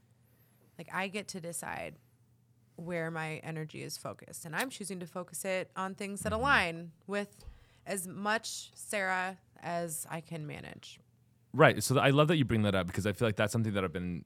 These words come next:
Speaker 2: that I wanted to kinda talk about today was that how I feel like there's been a shift in values,
Speaker 1: Mm.
Speaker 2: I think, for the both of us
Speaker 1: Mm-hmm.
Speaker 2: in some way. And I think that <clears throat> for me, and I think, you know, b-,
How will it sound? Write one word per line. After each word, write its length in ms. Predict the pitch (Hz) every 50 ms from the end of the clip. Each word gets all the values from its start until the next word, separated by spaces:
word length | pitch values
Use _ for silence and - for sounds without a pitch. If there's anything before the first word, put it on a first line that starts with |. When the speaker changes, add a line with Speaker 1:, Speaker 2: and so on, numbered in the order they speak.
| - 85
Speaker 2:
that 140 | 95 107 98
I 40 | 95
wanted 420 | 95 92 92 95 95 90 87 82
to 80 | - -
kinda 200 | - 98 92 85
talk 220 | - 90 92 - 101
about 160 | 92 87 82
today 160 | - 90 90
was 140 | 90 92 85
that 140 | 95 90 85
how 180 | - 95 95 92
I 80 | 90 87
feel 220 | - - 107 101
like 180 | 95 92 90 -
there's 220 | 107 95 90 -
been 100 | 107 101
a 60 | 101
shift 320 | - - - 151 147 - 170
in 140 | 156 123
values, 680 | 98 92 82 76 78 71 67 - 92 - - - - - _ -
Speaker 1:
Mm. 460 | 208 226 240 240 226 214 196 180 -
Speaker 2:
I 80 | 107
think, 200 | 80 98 92 90 -
for 80 | 92
the 60 | 87 78
both 200 | 76 78 76 -
of 100 | - -
us 300 | - - 285 349 - - -
Speaker 1:
Mm-hmm. 340 | 170 180 185 175 165 156 147
Speaker 2:
in 80 | 98 95
some 180 | - 95 85 85
way. 200 | 85 82 78 87
And 240 | 107 107 107 104 104 104
I 220 | 104 101 87 76
think 320 | 78 - - 113 117 -
that 280 | - 107 95 95 95 - _ _ -
<clears throat> 800 | 233 254 226 208 190 156 120 - - - - - - _ _ _
for 180 | - 139 127
me, 320 | 127 135 147 147 131 117 117
and 140 | 117 117 113
I 40 | 107
think, 280 | - 117 110 101 - -
you 80 | 104 95
know, 160 | 92 90 87
b-, 200 | 76 80 85